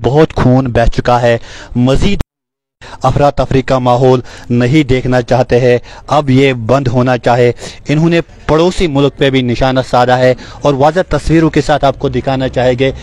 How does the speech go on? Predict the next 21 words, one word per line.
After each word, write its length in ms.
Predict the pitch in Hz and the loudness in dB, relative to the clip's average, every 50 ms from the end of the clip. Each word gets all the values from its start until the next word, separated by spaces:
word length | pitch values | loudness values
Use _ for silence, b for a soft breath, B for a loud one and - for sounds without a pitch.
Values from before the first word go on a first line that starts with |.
| B B B B B B | B B B B B B
शाम 460 | - - 170 151 160 175 190 196 180 | -4 -2 0 0 0 0 -2 -2 -2
गए 260 | 156 151 151 147 147 151 | 0 0 2 4 4 2
अंधेरे 540 | 147 - - 143 156 151 165 165 165 156 147 | 2 0 -2 -2 0 2 2 2 2 2 0
में 220 | 147 143 143 143 - - 135 | 0 0 0 -2 -2 -4 -6
इन्होंने 360 | 135 131 135 131 135 135 127 | -4 -2 -2 -2 0 0 0
जो 160 | 113 127 123 | 2 2 2
है 220 | 131 131 131 127 - B B B B B B | 4 4 2 0 -2 B B B B B B
यहाँ 240 | 127 127 143 139 - | -2 -2 -2 -2 -2
पे 160 | - 135 135 | 0 -2 -2
कैंडल 400 | - - - 127 135 160 165 156 | -2 -4 -4 -2 0 0 0 0
लाइट 280 | 147 147 151 151 147 - _ _ _ _ _ _ _ _ _ _ - | 0 2 2 2 0 -2 _ _ _ _ _ _ _ _ _ _ -4
का, 180 | - 131 - _ _ _ _ _ _ _ _ _ _ - - | -2 -2 -2 _ _ _ _ _ _ _ _ _ _ -20 -16
हाथों 520 | - - - 135 143 151 156 - 185 185 | -10 -4 0 2 2 2 2 2 0 0
में 160 | 165 151 151 | 0 0 0
जो 140 | 131 143 135 | 2 2 2
है 300 | 135 135 135 139 139 127 B B B B B 110 | 2 4 2 2 2 0 B B B B B -2
मन, 380 | 117 123 127 135 135 143 147 - - - _ _ _ _ _ _ _ _ _ _ _ _ _ _ - | 0 2 2 2 2 2 2 0 0 -2 _ _ _ _ _ _ _ _ _ _ _ _ _ _ -8
आ, 600 | 185 151 - 120 120 123 123 127 127 131 131 131 | -6 -4 -2 0 2 4 4 4 4 4 4 2
हुमायूं 640 | 127 127 151 143 147 151 156 156 160 160 160 147 | 2 0 0 2 2 2 4 4 2 0 -2 -2
भट्ट 320 | 123 139 143 143 143 - - | 0 2 2 2 2 2 2
और, 380 | 135 135 131 131 131 131 131 | 4 4 6 6 6 4 2